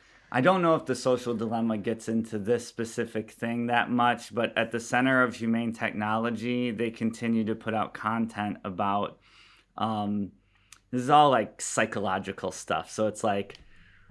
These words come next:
the things that people engage with are mostly stuff about, that bring up feelings of anger and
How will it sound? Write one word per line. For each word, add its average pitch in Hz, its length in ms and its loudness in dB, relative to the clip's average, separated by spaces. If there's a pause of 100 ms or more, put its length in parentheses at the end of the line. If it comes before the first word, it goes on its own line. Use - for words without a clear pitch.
(100)
the 123 160 0
things 156 680 2
that 127 240 2
people 127 320 -2
engage 117 640 0
with 131 640 2 (360)
are 110 540 2
mostly 127 720 2
stuff 123 540 0
about, 107 500 0 (180)
that 101 300 -2
bring 117 240 0
up 110 220 -2
feelings 120 600 0
of 98 160 -6 (100)
anger 151 880 4 (380)
and 104 880 -2